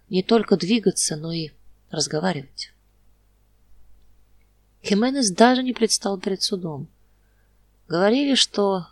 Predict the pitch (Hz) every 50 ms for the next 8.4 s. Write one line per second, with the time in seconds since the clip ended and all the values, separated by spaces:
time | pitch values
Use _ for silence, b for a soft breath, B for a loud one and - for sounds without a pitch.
0 | _ _ _ _ _ 151 135 135 - 214 285 311 254 202 180 160 151 - - 156
1 | 170 170 - - - 202 196 202 208 214 208 190 185 214 214 - - - - 202
2 | 185 175 151 - - - - - 175 156 - - 160 - - 170 170 175 - -
3 | 147 - - - - - - 147 139 - - 147 139 147 151 156 175 185 202 208
4 | - - - 254 254 b b b b b b b b b b _ _ _ _ -
5 | - - - - 254 254 - 254 233 220 226 - - 226 226 247 247 - - -
6 | 220 214 - - 165 160 165 185 196 202 196 - - - 180 175 180 175 170 165
7 | - - _ _ _ - 180 202 214 226 254 262 262 - - 185 165 170 165 160
8 | 160 156 175 196 196 165 -